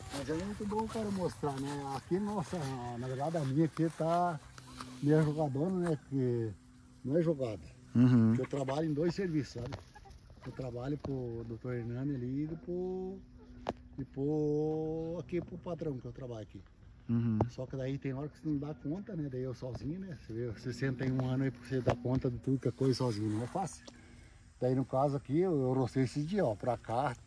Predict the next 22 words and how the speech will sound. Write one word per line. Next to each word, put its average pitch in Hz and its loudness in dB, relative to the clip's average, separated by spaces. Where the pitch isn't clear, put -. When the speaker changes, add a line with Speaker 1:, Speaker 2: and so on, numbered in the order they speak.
Speaker 1:
tá 131 0
mais 123 0
baixo 117 -2
o 151 -2
mato, 156 0
Speaker 2:
Uhum. 123 6
Speaker 1:
aqui 107 2
tá 127 2
mais 170 4
alto. 135 0
Então 123 0
essa 123 -4
semana 131 2
eu 139 0
quero 147 2
ver 143 4
se - -2
pego 135 4
aqui 123 -6
e 180 0
dou 160 2
um, 196 0